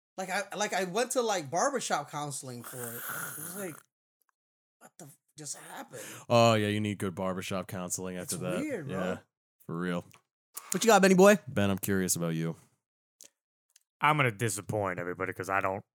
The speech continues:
Speaker 3: I'm not as passionate a college sports fan as Gabriel,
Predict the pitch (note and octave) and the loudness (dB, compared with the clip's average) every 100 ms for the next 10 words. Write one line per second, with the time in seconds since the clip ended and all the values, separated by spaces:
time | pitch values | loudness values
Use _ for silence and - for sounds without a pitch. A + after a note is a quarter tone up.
0 | _ - A2+ C3 B2+ A#2+ A2+ A2 - - | _ -2 2 2 4 4 4 4 -2 -12
1 | - G2 F#2 F2+ - - - A2+ G2+ F2+ | -6 -6 -4 -6 -10 -10 -6 -4 -4 -6
2 | - F#2+ F#2 - - - - G#2 - - | -12 -14 -16 -16 -18 -12 -8 -8 -8 -12
3 | - - - - - - - - - - | -10 -10 -8 -10 -10 -12 -14 -16 -16 -8
4 | C3 A2+ G#2+ G2+ G2 | -2 0 0 -2 -2